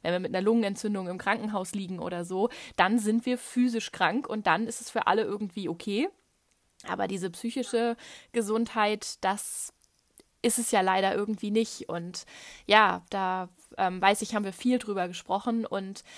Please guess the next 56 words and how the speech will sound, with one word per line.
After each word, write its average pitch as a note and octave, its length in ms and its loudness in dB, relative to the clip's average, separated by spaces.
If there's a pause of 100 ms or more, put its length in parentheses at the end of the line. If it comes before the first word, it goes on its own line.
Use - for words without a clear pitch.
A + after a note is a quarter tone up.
(140)
auch G#3 220 4
hinterher, A#3+ 480 0
als F3+ 200 -2
du G#3+ 80 -8
dann G3 120 -4
krankgeschrieben G#3 680 -4
warst, F#3 400 -2 (280)
war G3+ 220 6
da A#3 200 4
schon A#3 280 0
auch - 180 -4
noch A3+ 160 -6
irgendwo A3 460 -4
dieses G#3 280 -6
schlechte A3 360 -4
Gewissen G3+ 500 -4 (480)
über G#3+ 260 4
diese G#3 280 -4
Krankschreibung, G#3 880 -2
weil F#3+ 340 0
dann F#3+ 160 0
irgendwann A#3 720 0 (260)
ging A#3 180 2
es B3+ 100 2
dir A3+ 120 2
ja G#3 280 4
wieder A3 160 4
ein G#3+ 80 -2
bisschen G#3 320 -4
besser C#4 480 0
und G#3 160 -6
dann G3+ 200 2
kommt A#3 240 -2
ja G#3+ 80 0
aber G3+ 180 0
auch B3 140 2
sofort G#3+ 440 -4
dieser F#3+ 200 -6
Glaubenssatz, F#3 580 -4
okay, - 180 -8
müsste G#3 220 -6
ich - 80 -10
jetzt G3 180 -8
wieder F#3 160 -6
hin? G#3+ 240 -2
Ist C4+ 140 -10
das - 120 -10
jetzt G#3 160 -10
okay, A3 320 -6
wenn G#3 120 -4
ich G3+ 120 -14
noch G3 140 -10
länger A3 260 -6
zu A3 160 -10
Hause A3 260 -4
bleibe? G#3+ 460 -2